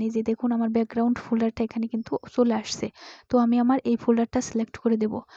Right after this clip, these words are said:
তো আপনারাও আপনাদের ইমেজের ফোল্ডারটা সিলেক্ট করে দেবেন। এরপর আপনারা এখানে সিলেক্ট ফোল্ডার এই অপশনে একটা ক্লিক করে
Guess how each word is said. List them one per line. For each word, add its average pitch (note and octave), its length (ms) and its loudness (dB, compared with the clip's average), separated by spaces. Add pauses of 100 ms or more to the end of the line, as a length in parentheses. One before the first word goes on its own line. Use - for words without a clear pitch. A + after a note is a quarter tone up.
(280)
তো - 40 -4 (140)
আপনারাও C4 320 4 (100)
আপনাদের A#3 360 2 (140)
ইমেজের A#3+ 380 2
ফোল্ডারটা A#3+ 480 0
সিলেক্ট A3+ 300 -4 (120)
করে B3 220 6
দেবেন। A3+ 220 0 (560)
এরপর B3+ 260 6 (100)
আপনারা A#3+ 260 0
এখানে B3 160 0 (100)
সিলেক্ট A#3 300 -2
ফোল্ডার A#3+ 260 2 (100)
এই A#3+ 100 4
অপশনে A#3 300 -2
একটা - 220 -6
ক্লিক A3+ 240 -2
করে A3 120 2